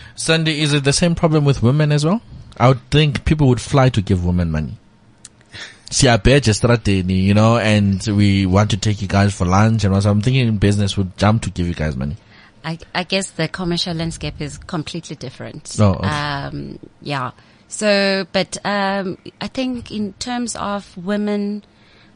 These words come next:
Speaker 2: um, accessing funding is the same to all the entrepreneurs, S M M Es.
Speaker 1: Yeah.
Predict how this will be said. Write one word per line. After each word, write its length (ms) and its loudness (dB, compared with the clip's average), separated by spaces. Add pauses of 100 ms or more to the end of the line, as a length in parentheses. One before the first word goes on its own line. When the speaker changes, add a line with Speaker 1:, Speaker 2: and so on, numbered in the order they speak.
(140)
Speaker 2:
um, 260 -4
accessing 560 -6
funding 360 -8
is 100 -10
the 120 -12
same 540 -8 (280)
to 300 -8 (220)
all 300 -6
the 340 -10
entrepreneurs, 840 -10
S 160 -8
M 100 -2
M 160 -2
Es. 380 -6
Speaker 1:
Yeah. 40 -20